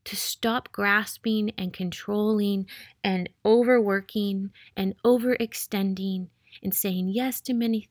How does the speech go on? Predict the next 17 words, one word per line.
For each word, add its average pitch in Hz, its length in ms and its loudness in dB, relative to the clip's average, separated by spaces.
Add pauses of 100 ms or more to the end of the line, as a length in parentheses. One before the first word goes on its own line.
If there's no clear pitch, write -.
to - 140 -6
too - 200 -6
many 220 300 -2
things, 185 500 -6 (520)
to 220 80 -4
having 233 500 4 (220)
my 214 180 4
significance 233 880 0
tied 233 320 0
up 226 180 0
in 214 160 2
my 202 160 0
success 196 880 -4
and 196 200 0
my 185 340 -2 (220)
social 214 440 2
approval. 202 640 -4